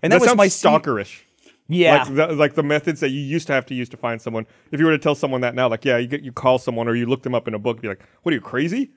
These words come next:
Speaker 2: Just type their name on the internet." Like, that's somehow more socially acceptable now.
Speaker 1: Yeah, well, you know what? I mean, now socially acceptable is you can stalk people on social media. Like, you go and you stalk their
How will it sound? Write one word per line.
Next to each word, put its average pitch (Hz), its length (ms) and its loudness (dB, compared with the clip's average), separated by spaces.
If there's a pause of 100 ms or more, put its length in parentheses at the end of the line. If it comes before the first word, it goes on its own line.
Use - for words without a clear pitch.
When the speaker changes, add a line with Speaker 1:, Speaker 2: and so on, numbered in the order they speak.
Speaker 2:
Just 165 120 -10
type 156 160 -2
their 190 80 0
name 214 200 0
on 214 80 -2
the 214 80 0
internet." 156 380 -4
Like, 117 300 -10
that's 151 240 0
somehow 135 460 0 (760)
more 143 160 0
socially 131 340 -4
acceptable 104 460 -6
now. 107 260 -16 (320)
Speaker 1:
Yeah, 202 160 0
well, 214 140 4
you 185 120 0
know 220 120 0
what? 190 260 0
I 160 60 0
mean, 151 240 0
now 175 240 2
socially 160 340 -2
acceptable 123 440 -4
is 104 140 -10
you 113 80 -10
can 107 140 -12
stalk - 460 -2
people 92 460 -12 (180)
on 196 100 -10
social 101 260 -10
media. 90 320 -12 (460)
Like, 123 160 -6
you 135 60 -8
go 139 220 2
and 127 80 -4
you 117 60 -6
stalk - 380 -4
their 92 280 -10